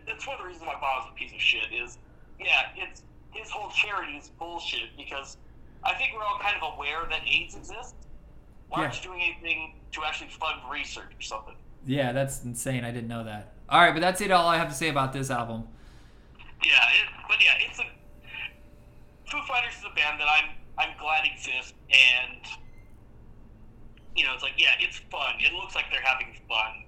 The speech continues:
Speaker 1: and, you
Speaker 2: That,
Speaker 1: know,
Speaker 2: that
Speaker 1: I
Speaker 2: movie's hilarious, by the way. If you haven't seen Studio six six six, it's fucking, that's a fucking riot.
Speaker 1: I, I still want to. I haven't gotten around to it yet, sadly.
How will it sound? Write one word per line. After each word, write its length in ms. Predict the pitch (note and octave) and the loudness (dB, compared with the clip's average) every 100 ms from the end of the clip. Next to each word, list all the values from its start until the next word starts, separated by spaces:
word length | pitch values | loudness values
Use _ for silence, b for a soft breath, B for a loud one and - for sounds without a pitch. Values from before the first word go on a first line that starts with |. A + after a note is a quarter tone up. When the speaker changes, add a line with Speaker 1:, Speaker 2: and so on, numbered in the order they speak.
| - - - - C3+ | -20 -18 -20 2 8
Speaker 1:
and, 540 | C3 B2 A#2+ A#2+ - - - - - - - - - - - - - - - | 8 8 2 -6 -16 -20 -20 -20 -20 -20 -20 -20 -20 -20 -20 -20 -20 -18 -2
you 60 | E3 | 4
Speaker 2:
That, 140 | E3+ | 4
Speaker 1:
know, 40 | E3 | 6
Speaker 2:
that 120 | F3+ | 6
Speaker 1:
I 20 | |
Speaker 2:
movie's 320 | F#3+ G3+ D#3 | 6 6 6
hilarious, 360 | - D3+ D3+ C#3 | 6 4 4 2
by 140 | C#3 | 2
the 60 | B2+ | 2
way. 120 | B2 | 0
If 100 | A#2+ | -2
you 60 | D3 | -2
haven't 160 | D3 | -2
seen 140 | C#3 C3+ | -4 -6
Studio 340 | C3 C#3 C3 | -4 -2 -2
six 260 | B2 B2 B2+ | -2 -6 -6
six 160 | A#2 | -8
six, 220 | - A2+ A#2+ | -8 -10 -12
it's 120 | G#2+ | -12
fucking, 360 | - C#3 A#2 G#2+ B2 | -6 -6 -6 -10 -10
that's 180 | A2+ | -8
a 40 | A#2+ | -6
fucking 300 | C3+ C3 G2+ | -4 -4 -6
riot. 340 | F#2+ F#2 F2+ - b b b b b b - - | -10 -12 -16 -18 b b b b b b -14 -2
Speaker 1:
I, 100 | D#3+ - | -2 0
I 100 | D#3 | 0
still 260 | D#3+ - C3+ | 0 -4 -6
want 240 | A#2 A#2 A2+ | -6 -2 2
to. 40 | |
I 100 | A#2+ | 2
haven't 160 | A#2 A#2 | 2 0
gotten 240 | A#2 A2+ | 0 0
around 240 | A2+ A2+ A#2 | -4 -6 -4
to 60 | |
it 100 | A#2 A2+ | -4 0
yet, 200 | A#2 - | 0 0
sadly. 480 | A#2+ A#2 B2 B2 | 0 0 -2 -8